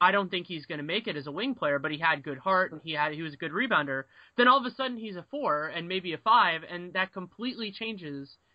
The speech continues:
his future. And it's a fascinating part of how the U S develops players that those changes happen fairly frequently with high-end talent.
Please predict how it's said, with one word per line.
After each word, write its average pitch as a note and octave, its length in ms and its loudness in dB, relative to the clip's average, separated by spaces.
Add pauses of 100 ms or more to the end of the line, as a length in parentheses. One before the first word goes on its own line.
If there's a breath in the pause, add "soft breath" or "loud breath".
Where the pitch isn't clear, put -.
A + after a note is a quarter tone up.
(140)
his G3+ 280 -2
future. F3+ 580 -8
And E3 260 0 (300 soft breath)
it's F#3+ 180 -4
a F#3+ 160 -2
fascinating G#3 680 0
part G3 280 2
of D#3 120 -6
how E3 200 0
the D3 140 -4
U E3 240 0
S E3 220 -2
develops D3 440 2
players F3+ 440 2
that D3 160 -4
those F3 340 2 (380 soft breath)
changes G#3 500 2
happen D#3 720 2
fairly C4 260 4
frequently G3+ 480 0
with C#3 160 2
high-end C3+ 380 4
talent. C#3 340 -4